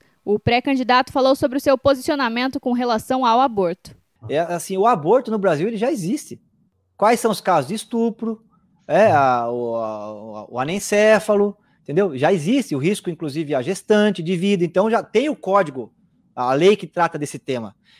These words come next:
Speaker 2: E ó, qual que é o lugar pra discutir isso? Congresso Nacional, Câmara dos Deputados e Senado da República,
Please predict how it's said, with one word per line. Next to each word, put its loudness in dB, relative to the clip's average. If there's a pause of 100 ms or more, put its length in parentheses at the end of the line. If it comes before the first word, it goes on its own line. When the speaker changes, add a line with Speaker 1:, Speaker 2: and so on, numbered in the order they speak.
(180)
Speaker 2:
E 4
ó, 6
qual 4
que 2
é 8
o 8
lugar 2
pra -2
discutir -6
isso? -4
Congresso -2
Nacional, -2
Câmara -4
dos -8
Deputados -6
e -20
Senado -6
da -4
República, -6